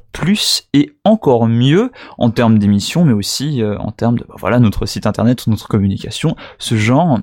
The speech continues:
de choses. Euh, votre fidélité aux émissions Radio J V et au récent Player Club nous donne réellement des ailes. Vous êtes de plus en plus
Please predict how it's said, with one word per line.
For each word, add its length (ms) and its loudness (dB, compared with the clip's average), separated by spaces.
de 280 2
choses. 580 0
Euh, 680 2
votre 180 -4
fidélité 320 2
aux 60 4
émissions 380 2
Radio 160 2
J 160 -2
V 160 2
et 40 2
au 40 2
récent 260 0
Player 260 2
Club 200 0
nous 140 2
donne 300 2
réellement 680 2
des 380 0
ailes. 180 4
Vous 180 0
êtes 120 0
de 80 -4
plus 360 0
en 80 2
plus 400 -4